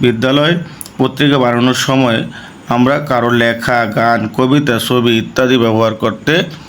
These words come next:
পারি। এক্ষেত্রে অবশ্যই ব্যবহারের আগে যার জিনিস তার অনুমতি নেওয়া, মানে তুমি যে,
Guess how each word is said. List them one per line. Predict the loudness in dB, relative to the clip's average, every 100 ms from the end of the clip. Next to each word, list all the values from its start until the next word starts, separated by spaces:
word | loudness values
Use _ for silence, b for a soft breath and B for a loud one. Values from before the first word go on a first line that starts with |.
| B -2
পারি। | 0 2 0 0
এক্ষেত্রে | -2 0 -2 -2 -2
অবশ্যই | 0 2 0 0 0 2
ব্যবহারের | 2 2 2 0 -2 0
আগে | -2 0 0 -2 -4 B B B -8
যার | -4 0 0 0 0
জিনিস | 2 2 0 -2
তার | -2 -2
অনুমতি | 0 2 4 2 2 2 0 -8 B -2
নেওয়া, | 0 0 -2
মানে | 0 2 2
তুমি | 0 2 2
যে, | 0 -4